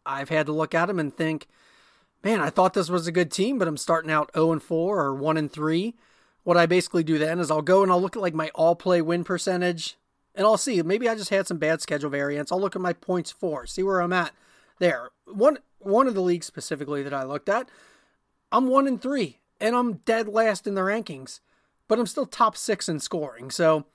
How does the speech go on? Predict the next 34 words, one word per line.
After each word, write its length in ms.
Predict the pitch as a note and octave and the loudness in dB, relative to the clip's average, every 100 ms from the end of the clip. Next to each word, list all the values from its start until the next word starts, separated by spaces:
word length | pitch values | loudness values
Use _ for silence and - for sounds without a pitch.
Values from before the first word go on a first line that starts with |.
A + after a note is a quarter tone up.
| _ | _
and 100 | F#3 | -2
my 180 | A3 A3 G#3 - | 4 4 2 0
all-play 380 | G#3 G#3 G#3 | 0 2 2
win 220 | G3 G3+ F#3 | 4 2 2
percentage 480 | F#3 F#3+ F3+ F3 | -2 0 0 -2
was 400 | D#3+ D#3+ D#3+ D#3 - _ _ _ _ _ _ | 0 0 0 -4 -16 _ _ _ _ _ _
much 280 | - A3+ - | 4 4 6
better. 300 | C#4 G#3+ - - - | 6 6 2 -8 2
<laughs> 120 | D4 - - A3 - | 2 2 -4 -16 0
If 120 | G#3+ G#3+ | 4 4
I 80 | |
played 260 | G3+ G#3+ G#3 | 4 6 4
every 180 | A3 G3 | 4 0
team 200 | C#4 B3+ | 0 2
every 200 | G#3+ F#3+ | 2 2
week, 300 | F#3+ C4 - _ _ | 0 -2 -12 _ _
I'd 160 | - E3+ | -4 -2
be 120 | F3 | 0
up 140 | F3 F3+ | 0 -2
in 60 | |
the 80 | F3 | -2
top 260 | G3 E3+ - | 2 2 2
six, 300 | B3 - - | -4 -4 -12
which 180 | D3 | -10
is 80 | D#3+ | -10
playoff 460 | - F3 D#3 D3+ - | -2 0 2 2 2
bound. 340 | F#3+ A#2+ B2 | 2 2 -6
So 360 | - G#3+ F#3+ F3 _ - _ _ - | 0 4 4 2 _ -20 _ _ -2
that 140 | F3+ | 0
makes 200 | F#3 F#3 | 0 0
sense. 420 | C#4+ C#3 - - - _ _ _ _ _ _ | -4 -4 -8 -14 -16 _ _ _ _ _ _
So 180 | - A#3+ | 0 2
there, 240 | A3+ A#3 A3+ | 4 4 4
I, 200 | G3+ | 2